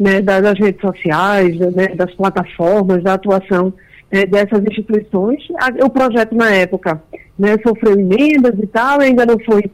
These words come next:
é, totalmente, não virou lei, de fato, e a sociedade sai, é, retirada desse debate e vem depois, logo em seguida, uma agenda como essa para tratar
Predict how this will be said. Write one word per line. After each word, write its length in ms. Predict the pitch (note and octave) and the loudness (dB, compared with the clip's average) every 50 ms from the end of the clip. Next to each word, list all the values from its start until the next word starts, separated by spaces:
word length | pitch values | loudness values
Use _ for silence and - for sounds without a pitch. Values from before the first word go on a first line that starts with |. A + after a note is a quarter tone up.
| _ - - _ _ _ | _ -20 -20 _ _ _
é, 120 | - G#3 G#3 | -4 -4 -4
totalmente, 840 | F#3+ - A#3 A#3+ A#3+ - B3 A#3+ A3 A3 A3 A3 - - A3 G#3+ G#3 | 0 0 0 0 0 0 0 2 2 2 2 0 0 -2 -2 0 2
não 140 | B3 C#4+ C#4 | 2 4 4
virou 240 | D4+ C#4 A#3+ A3 F#3+ | 4 4 4 4 4
lei, 240 | F#3 G#3 C4 - - | 4 2 2 0 -2
de 140 | C4 G#3+ - | -6 -4 -2
fato, 320 | A3+ G3 F#3 G#3 A3 - - _ _ _ _ _ - | -2 0 0 -2 -2 -4 -12 _ _ _ _ _ -6
e 80 | C#4 E4+ | -2 0
a 80 | F#4+ F#4 | 0 0
sociedade 540 | F#4+ F#4+ F#4+ - E4+ E4 D#4+ E4 E4 - - - | 0 -4 -2 -2 -2 0 0 -2 -2 -2 -2 -2
sai, 160 | D4 D#4+ E4+ - - - - C4 B3 | 0 0 -2 -4 -6 -6 -4 -2 0
é, 100 | B3 B3 | 0 0
retirada 560 | A#3 B3+ D4 - - - B3+ A#3+ B3+ C#4+ D#4 C4+ | 2 0 0 0 0 0 0 2 2 0 0 0
desse 220 | C#4 C4+ A#3 - | -2 -2 -2 -2
debate 420 | C#4 C4 A#3+ A3+ A#3+ C4 - - - - | -2 0 0 0 0 -2 -2 -6 -2 0
e 40 | |
vem 100 | D4 D4 | 2 2
depois, 420 | D4 F4 - - B3 A3 A3 B3 A3 | 2 0 -2 0 2 2 2 4 2
logo 220 | B3+ B3+ B3 A#3+ | 2 2 2 0
em 100 | C4+ B3 | -2 0
seguida, 460 | - C4+ G#3+ G3 G3 G3 G3+ B3 B3+ - _ _ _ _ | 0 -2 -2 0 -2 0 0 -2 -2 -6 _ _ _ _
uma 180 | - B3 C4 C4 | -4 0 0 0
agenda 300 | A#3+ A3+ A#3 A3+ A3 A3 | 2 2 2 2 2 0
como 300 | A3 A#3 A#3+ B3+ B3+ G3+ | 0 0 2 2 4 2
essa 240 | E3+ F3+ F3 A3+ G3+ | 2 0 -2 -4 -6
para 180 | - G#3+ G#3+ | -4 -4 -4
tratar 480 | G#3+ G3+ G#3+ G#3 G#3 F#3+ E3+ E3+ F3+ | -2 -2 -4 -4 -2 -2 -2 -2 -4